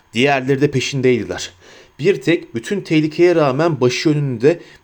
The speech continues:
Balin'in mezarının yanında oyalanan Gimli'nin Legolas tarafından zorla çıkarılması gerekmişti. Boromir menteşeleri üzerinde zorlukla hareket eden doğudaki kapıyı abanarak örttü.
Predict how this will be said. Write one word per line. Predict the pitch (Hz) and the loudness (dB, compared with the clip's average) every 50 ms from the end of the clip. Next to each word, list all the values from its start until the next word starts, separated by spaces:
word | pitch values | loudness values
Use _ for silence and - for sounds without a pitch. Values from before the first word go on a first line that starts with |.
| _ _ | _ _
Balin'in | 143 156 165 160 160 156 151 | 2 2 2 2 0 0 -2
mezarının | 143 135 139 139 120 139 147 147 151 147 143 | -2 -2 -2 -4 -2 -2 -2 0 0 -2 0
yanında | 135 139 139 139 143 139 | 0 -2 -2 -2 0 0
oyalanan | 147 143 139 131 127 131 139 143 135 | 2 2 4 2 2 0 0 -2 -2
Gimli'nin | 117 127 165 151 113 98 110 147 160 - - - - - _ _ | -2 0 0 0 0 0 -2 -4 -4 -6 -14 -20 -20 -20 _ _
Legolas | 120 123 127 151 151 156 151 151 | 0 2 4 4 2 2 0 0
tarafından | - 147 135 127 127 - 131 131 127 147 151 151 | 0 0 0 0 -2 -4 -6 -4 -2 0 0 2
zorla | 135 147 139 135 135 | 2 2 0 0 -2
çıkarılması | 135 - - - 127 120 117 113 110 - 120 | -4 -6 -6 -4 -4 -2 -2 -4 -6 -6 -6
gerekmişti. | 104 104 95 92 92 - 104 - - - 117 113 - _ _ _ _ _ _ - - - - - - - _ _ _ _ | -4 -2 -4 -4 -4 -6 -10 -12 -12 -12 -14 -20 -20 _ _ _ _ _ _ -20 -20 -20 -20 -20 -20 -20 _ _ _ _
Boromir | 123 131 170 208 208 196 214 233 | 2 4 4 4 4 4 2 2
menteşeleri | 202 160 143 143 160 170 180 175 - 190 185 185 190 | 2 2 0 0 0 -2 -2 0 0 2 2 4 2
üzerinde | 190 180 147 147 175 175 170 185 190 | 2 0 2 4 2 2 4 2 0
zorlukla | 175 127 - 143 151 165 180 180 - 175 147 - | 0 2 2 2 4 4 2 2 0 0 0 2
hareket | 147 147 156 156 185 165 | 0 0 2 2 0 -2
eden | 151 131 151 160 156 147 | 0 0 2 0 2 2
doğudaki | 120 123 131 127 147 151 151 160 | 4 4 4 4 2 -2 -2 -4
kapıyı | - 151 147 - - 147 147 127 | -4 -4 -4 -4 -2 0 0 0
abanarak | 123 147 151 151 151 156 151 151 | 2 0 0 0 0 0 0 0
örttü. | 135 123 - - - _ 123 - | -2 -2 -2 -4 -8 _ -8 -8